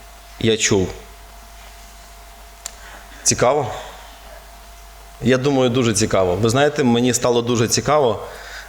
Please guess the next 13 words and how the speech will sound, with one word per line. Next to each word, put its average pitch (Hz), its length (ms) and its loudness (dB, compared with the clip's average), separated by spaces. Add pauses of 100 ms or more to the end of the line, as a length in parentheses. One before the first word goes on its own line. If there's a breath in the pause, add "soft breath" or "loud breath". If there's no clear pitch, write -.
але 120 580 2
скажу 120 280 0
так, 110 240 -2
що - 140 0
ми 123 120 4
обмежені 123 520 2
в 107 40 -2
часі, 123 460 2 (1000 loud breath)
от, 107 360 0
і 123 360 2
дасть 117 260 0
Бог 123 200 0
милість, 131 640 2